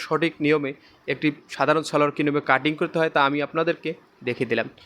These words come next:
চলুন, এবার কী নিয়মে সেলাই করতে হয়, তা আমি আপনাদেরকে দেখে দিই। ভিডিওটি স্কিপ না করে একটু মনোযোগ দিয়ে দেখবেন। আমরা প্রথমে সালোয়ারের ইয়োকটি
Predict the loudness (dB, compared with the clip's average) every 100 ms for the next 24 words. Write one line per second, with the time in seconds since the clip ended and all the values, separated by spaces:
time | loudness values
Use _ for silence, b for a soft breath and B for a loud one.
0 | b 0 2 4 2 0 2 2 2 0
1 | 0 2 2 2 2 0 4 4 4 0
2 | -2 -2 -2 -2 -4 -6 _ _ -4 -4
3 | -2 -2 -4 -8 b b _ 0 2 2
4 | 2 0 0 2 4 4 2 2 2 4
5 | 4 0 2 0 4 2 2 -2 -4 _
6 | _ _ -2 2 4 4 4 2 2 4
7 | 4 4 4 2 2 -4